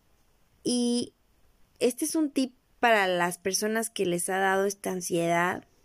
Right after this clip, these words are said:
por saturarse, por traer tantos pensamientos, por traer una enredadera en la cabeza.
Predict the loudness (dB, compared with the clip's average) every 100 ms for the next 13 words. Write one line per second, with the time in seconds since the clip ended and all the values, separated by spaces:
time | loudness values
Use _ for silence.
0 | _ _ _ _ _ _ _ -8 -6 -4
1 | -4 0 2 2 0 -6 -6 -4 -4 -2
2 | -4 -4 -6 -4 -4 -4 0 2 2 0
3 | 0 -2 -2 -6 -4 -2 0 0 0 0
4 | 0 2 4 4 2 2 0 -2 0 0
5 | 0 -2